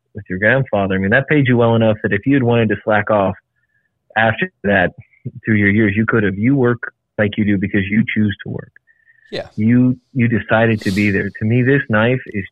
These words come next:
Speaker 1: choosing to go to work with you. There
Speaker 2: Yeah.
Speaker 1: is a classicness about it. There, it,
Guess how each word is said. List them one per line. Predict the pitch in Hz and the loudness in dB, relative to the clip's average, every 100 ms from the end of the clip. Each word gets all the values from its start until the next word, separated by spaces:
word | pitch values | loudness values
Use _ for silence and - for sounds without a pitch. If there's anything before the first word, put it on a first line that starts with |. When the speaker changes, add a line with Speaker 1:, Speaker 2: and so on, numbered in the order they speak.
| - | -4
Speaker 1:
choosing | 117 113 113 107 | -2 0 0 0
to | |
go | 101 104 | 0 0
to | 98 | 0
work | 98 98 | -2 -2
with | 101 - | -8 -8
you. | 101 101 95 _ _ _ _ _ _ _ - | -8 -8 -10 _ _ _ _ _ _ _ -6
There | 110 110 | 2 2
Speaker 2:
Yeah. | 113 | 4
Speaker 1:
is | 131 123 | 2 2
a | |
classicness | 110 120 113 104 - 98 95 | 0 0 0 -2 -6 -6 -6
about | 95 92 90 | -4 -4 -4
it. | 95 - | -8 -8
There, | 107 110 | -4 -2
it, | 110 | -2